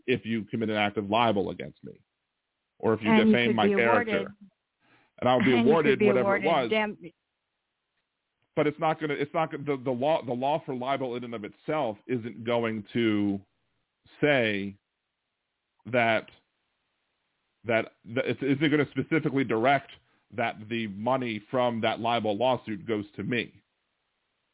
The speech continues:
Speaker 1: That's what the civil law, that's, that's what, that's what the rules of civil procedure are going to say in general, that when somebody brings a civil lawsuit against an individual, that they are gonna get,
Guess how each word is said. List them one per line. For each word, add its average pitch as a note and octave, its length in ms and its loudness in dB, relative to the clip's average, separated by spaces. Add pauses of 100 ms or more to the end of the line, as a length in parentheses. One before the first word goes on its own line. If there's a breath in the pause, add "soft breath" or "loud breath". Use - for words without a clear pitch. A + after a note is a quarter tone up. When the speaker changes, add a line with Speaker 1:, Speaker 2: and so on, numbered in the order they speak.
Speaker 1:
That's B2+ 240 0
what B2+ 140 -4
the G2 100 -12 (120)
civil D3+ 240 0
law, A2 240 -4 (120)
that's, B2 140 -4 (160)
that's C#3+ 160 -4
what, D3 180 -4
that's D3 200 -4
what C#3+ 140 -4
the B2+ 80 -10
rules C3 320 -6
of A2 160 -6
civil D#3 200 -4
procedure G#2 580 -6
are G#2+ 100 -6
going G#2+ 240 -6
to G2 140 -8
say A2 160 -2
in G#2 180 -8
general, B2 420 -2 (300 soft breath)
that A#2 100 0
when A2 160 -6
somebody C3 240 2
brings A#2+ 280 -2
a G#2 60 -8 (120)
civil A#2 200 0
lawsuit A#2 600 0
against B2 460 -6 (160)
an A#2+ 100 -4
individual, A2 680 -4 (1000)
that A2 360 0 (600)
they A#2+ 360 0
are A2+ 100 2
gonna A2 240 -2
get, G#2 300 -2